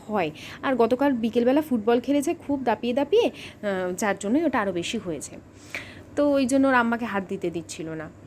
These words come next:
<laughs> যাই হোক, আহ, ওদিকে ওকে ভলিনি দিয়ে তারপরে স্কুলে পাঠানো হয়েছিল। এখানে আবার অল্প তেল দিলাম, তারপর সবজি বললাম না, গাজর, এখানে পেঁয়াজ আর রসুন একসাথে ওই চপারে কুচিয়ে আমি রাত্রেই রেখে দিয়েছিলাম,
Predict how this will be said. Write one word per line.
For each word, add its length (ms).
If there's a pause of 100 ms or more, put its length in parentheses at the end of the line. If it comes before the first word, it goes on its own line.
(400)
<laughs> 560
যাই 240
হোক, 220
আহ, 400
ওদিকে 300
ওকে 260
ভলিনি 420
দিয়ে 220
তারপরে 340
স্কুলে 260
পাঠানো 340
হয়েছিল। 280
এখানে 300 (520)
আবার 260
অল্প 240
তেল 280
দিলাম, 320
তারপর 240
সবজি 360
বললাম 260
না, 100
গাজর, 500
এখানে 300 (120)
পেঁয়াজ 340
আর 140 (280)
রসুন 440
একসাথে 580
ওই 220
চপারে 380
কুচিয়ে 360
আমি 120
রাত্রেই 320
রেখে 220
দিয়েছিলাম, 460